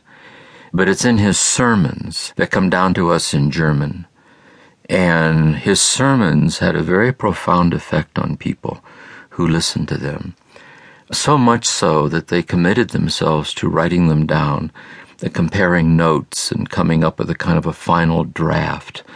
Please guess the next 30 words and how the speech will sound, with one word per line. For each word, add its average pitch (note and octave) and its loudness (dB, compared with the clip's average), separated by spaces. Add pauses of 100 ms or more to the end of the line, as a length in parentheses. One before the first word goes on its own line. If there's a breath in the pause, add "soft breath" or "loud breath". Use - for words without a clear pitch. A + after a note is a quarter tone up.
(380 loud breath)
kind F2 0
of D#2+ 2
an D#2 0
authentic D#2+ -2
expression - -4 (560 loud breath)
of - -2
the E3 0
sermon. D2 -2 (400 loud breath)
And G2+ 2
they G2 2
distributed G2 0
these E2+ -2
sermons F2+ -2
as - -10
people F2+ -2
who E2+ -2
were E2 0
touched - -6
by D#2+ 0
and D2+ -2
sought - -4
to - -6
learn D#2+ 0 (460 loud breath)
from E2 0
the F2 -2
spiritual F#2 0
guidance D#2 -2
that D#2 -2
he D2+ 0
offered. - -2